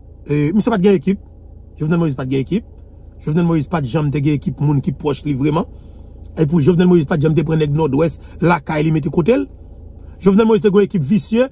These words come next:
flibisye, kriminèl asasin, nèg ki t ap vòlò sèlman, nèg ki te wè lajan sèlman nan pouvwa, men se pa t gon nèg ki te rete atache, ki te prè pou te mouri pou Jovenel Moïse. Ki te prè pou mouri pou peyi a.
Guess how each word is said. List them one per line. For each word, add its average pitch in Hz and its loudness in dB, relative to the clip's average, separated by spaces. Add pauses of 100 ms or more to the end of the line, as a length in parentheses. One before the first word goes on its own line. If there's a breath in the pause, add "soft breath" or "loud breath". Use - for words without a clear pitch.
(140 soft breath)
flibisye, 214 0
kriminèl 208 2
asasin, 202 -2 (160 loud breath)
nèg 208 2
ki 208 2
t - -
ap 175 0
vòlò 190 2
sèlman, 196 0 (400)
nèg 185 0
ki 180 0
te 208 6
wè 208 6
lajan 190 -2
sèlman 180 2
nan 160 -4
pouvwa, 190 2 (180 soft breath)
men - 2
se 220 0
pa 247 0
t 190 0
gon 202 4
nèg 185 0 (240 soft breath)
ki 202 -4
te 226 4
rete 233 2 (160 soft breath)
atache, 214 -2
ki 196 -2
te 226 4
prè 226 0
pou 214 -2
te 214 2
mouri 214 2
pou 190 -6
Jovenel 147 -6
Moïse. 110 -14 (1040)
Ki - 0
te 294 4
prè 247 4
pou 214 0
mouri 247 2
pou 180 0
peyi 131 -2
a. 95 -14